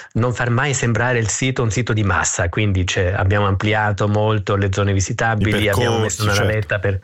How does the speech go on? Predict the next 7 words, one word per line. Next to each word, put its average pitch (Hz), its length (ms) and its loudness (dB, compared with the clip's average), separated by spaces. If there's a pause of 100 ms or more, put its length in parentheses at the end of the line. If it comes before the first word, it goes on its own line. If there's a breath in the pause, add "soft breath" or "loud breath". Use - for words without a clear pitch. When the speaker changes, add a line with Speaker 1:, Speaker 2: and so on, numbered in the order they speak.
(420 loud breath)
Speaker 1:
eh, 110 240 0
i 104 80 0
percorsi, 110 560 -2
eccetera. 101 420 0
Quindi, 120 440 0 (200 loud breath)
secondo 123 300 -2
me 151 280 -2